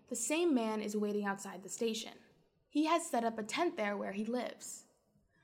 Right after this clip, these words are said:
The man usually greets Antonio by saying, "Hello, friend," and asks how Antonio is doing. Sometimes, the man asks Antonio to give him some money to buy food.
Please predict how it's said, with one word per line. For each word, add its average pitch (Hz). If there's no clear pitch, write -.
The 247
man 294
usually 262
greets 202
Antonio 196
by 196
saying, 208
"Hello, 320
friend," 220
and 226
asks -
how 226
Antonio 214
is 214
doing. -
Sometimes, 202
the -
man 233
asks 262
Antonio 208
to 208
give 214
him 214
some 208
money 220
to 202
buy 190
food. -